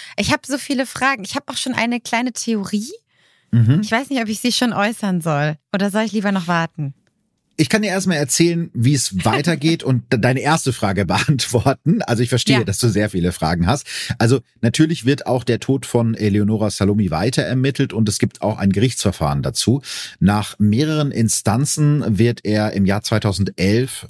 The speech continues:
Speaker 2: auch dort verurteilt, wegen Mordes zu einer lebenslangen Freiheitsstrafe, also seine zweite lebenslange Freiheitsstrafe.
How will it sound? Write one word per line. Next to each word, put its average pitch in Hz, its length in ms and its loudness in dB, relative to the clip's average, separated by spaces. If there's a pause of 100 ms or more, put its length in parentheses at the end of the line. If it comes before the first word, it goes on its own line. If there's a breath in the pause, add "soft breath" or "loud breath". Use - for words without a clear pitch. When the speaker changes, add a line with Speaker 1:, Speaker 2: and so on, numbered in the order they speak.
Speaker 2:
auch 98 400 -2
dort 113 400 -2
verurteilt, 131 920 0 (320 loud breath)
wegen 127 300 4
Mordes 113 480 -2
zu - 100 -2
einer 101 160 2
lebenslangen 95 580 0
Freiheitsstrafe, 76 840 -2
also 71 160 -4
seine 78 260 2
zweite 82 540 -2 (120)
lebenslange 78 520 0
Freiheitsstrafe. 76 880 -2